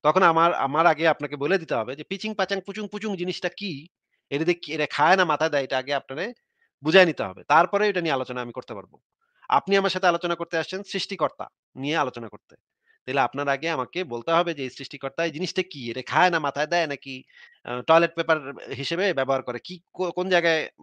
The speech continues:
লাগায় এটা? কোন জায়গায় কি করব আমি এটা দিয়ে, হ্যাঁ? And এটা যদি আপনি আমাকে ভালো করে বুঝান তখন আমি সেটার অস্তিত্ব নিয়ে আ-, আছে নাকি নাই সেটা নিয়ে আলোচনা করতে পারব। আগে তো এটা আপনাকে ডিফাইন করতে হবে জিনিসটা কি? কি নিয়ে আলোচনা করতেছি?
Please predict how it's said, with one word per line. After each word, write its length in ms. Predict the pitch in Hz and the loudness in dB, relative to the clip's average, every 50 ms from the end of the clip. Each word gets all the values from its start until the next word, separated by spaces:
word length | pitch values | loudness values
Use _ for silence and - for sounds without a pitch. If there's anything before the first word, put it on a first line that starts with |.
| 92 | -4
লাগায় 260 | 131 135 135 131 127 117 | -2 -2 0 0 -2 -4
এটা? 180 | 110 - 107 | -4 -8 -10
কোন 180 | 101 - 147 156 | -8 -8 -6 -4
জায়গায় 200 | 156 147 160 151 - | -4 -4 -4 -6 -8
কি 80 | 202 | -6
করব 240 | 196 175 151 131 123 | -4 -4 -4 -2 -4
আমি 140 | 120 113 110 | -6 -6 -8
এটা 120 | - 104 | -10 -12
দিয়ে, 180 | 98 104 104 95 | -14 -16 -16 -16
হ্যাঁ? 240 | 120 151 196 175 127 _ _ _ _ _ _ _ _ _ _ _ _ _ _ _ _ _ | -14 -14 -14 -14 -16 _ _ _ _ _ _ _ _ _ _ _ _ _ _ _ _ _
And 140 | 156 143 143 | -4 -2 -2
এটা 200 | 156 160 151 175 | -2 -2 0 0
যদি 160 | 170 175 170 180 | 0 2 2 2
আপনি 220 | 165 - - 175 | 2 2 0 0
আমাকে 200 | 170 170 - 175 | 0 0 0 0
ভালো 180 | 143 135 143 147 | 0 0 0 0
করে 160 | 156 165 160 | -2 -4 -6
বুঝান 400 | 139 127 151 151 160 175 214 240 | -6 -8 -2 4 6 6 6 6
তখন 260 | 202 170 147 185 175 | 4 2 4 4 2
আমি 160 | 165 160 160 | 2 0 0
সেটার 240 | - 165 143 151 147 | -2 -4 -4 -4 -4
অস্তিত্ব 320 | 139 - - 151 - 147 | -4 -6 -8 -10 -10 -6
নিয়ে 140 | 143 147 143 | -4 -2 0
আ-, 120 | 135 131 - | 0 0 0
আছে 240 | 113 127 - - 151 | 0 -2 -2 -4 -4
নাকি 200 | 147 139 - 139 | -4 -6 -6 -6
নাই 140 | 131 127 120 | -6 -6 -6
সেটা 180 | - 131 131 | -6 -8 -8
নিয়ে 140 | 131 131 123 | -6 -4 -4
আলোচনা 260 | 113 113 110 123 113 | -4 -4 -6 -10 -10
করতে 220 | 107 - - - 98 | -12 -14 -18 -20 -18
পারব। 160 | 101 98 101 | -12 -6 -4
আগে 180 | 110 113 127 | -4 -4 -4
তো 80 | - 143 | -6 -8
এটা 160 | 139 - 143 | -4 -2 -2
আপনাকে 580 | 131 - - 139 143 139 - _ 156 170 208 226 - _ _ _ - _ - | -2 -2 -2 -4 -4 -4 -6 _ -6 -6 -6 -6 -10 _ _ _ -20 _ -6
ডিফাইন 300 | 131 156 - 202 220 220 | -4 2 6 6 6 6
করতে 240 | 208 180 147 - 123 | 6 2 -4 -4 -4
হবে 140 | 117 113 120 | -6 -4 -4
জিনিসটা 360 | 123 180 214 - - - 196 | -4 -4 -2 -2 -2 -2 -2
কি? 280 | - - - 101 92 - - _ - | -4 -4 -8 -16 -18 -18 -20 _ -14
কি 200 | - - 254 247 | -4 -2 2 4
নিয়ে 120 | 262 240 | 6 8
আলোচনা 300 | 202 170 151 - 135 120 | 8 6 6 2 -4 -8
করতেছি? 400 | - 107 - - - - - - | -8 -12 -16 -20 -20 -20 -20 -20